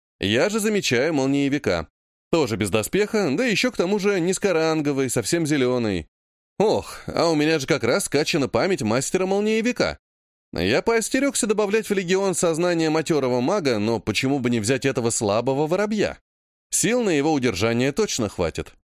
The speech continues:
Быстро подбегаю сбоку к молниевику. Поздно заметив, он пытается огреть разрядом, но мой хук справа оказывается быстрее.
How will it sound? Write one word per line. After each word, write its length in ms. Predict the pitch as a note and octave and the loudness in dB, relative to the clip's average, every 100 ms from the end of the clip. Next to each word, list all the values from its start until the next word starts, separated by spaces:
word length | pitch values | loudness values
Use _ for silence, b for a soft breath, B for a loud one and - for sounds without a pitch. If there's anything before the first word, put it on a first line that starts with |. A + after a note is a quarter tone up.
| _ _ _ _ _ _ _ | _ _ _ _ _ _ _
Быстро 380 | G#2 D3+ F3+ G#3 | 0 0 0 0
подбегаю 480 | G3+ F3+ F3 F3 D3 | 0 0 2 2 2
сбоку 320 | A2+ E3+ F3+ | 0 0 0
к 60 | |
молниевику. 720 | E3 D3+ D3 C#3+ B2+ A#2 G#2 - _ _ _ _ - | 0 2 2 2 0 0 -2 -4 _ _ _ _ -2
Поздно 420 | D#3+ G3+ F#3+ F#3 | 2 2 2 2
заметив, 520 | E3+ E3+ G3 F3+ D#3+ | 2 2 0 0 0
он 100 | F3 | 0
пытается 520 | D#3+ E3 E3 D3+ D#3+ | 0 2 2 2 0
огреть 280 | C#3 D3+ D#3+ | 2 0 2
разрядом, 640 | D3+ C#3 C#3 F3 F3 D#3+ E3 | 2 2 2 2 2 2 0
но 120 | A3+ | 0
мой 180 | G3 F3+ | 2 0
хук 300 | - A3+ - | 0 -2 -2
справа 420 | - A3 G#3 F3 | 0 0 2 2
оказывается 560 | D#3+ F3+ C#3+ C#3+ B2 | 2 0 0 0 0
быстрее. 520 | A#2 G#2+ F#2+ E2+ D2 | -2 -2 -2 -2 -4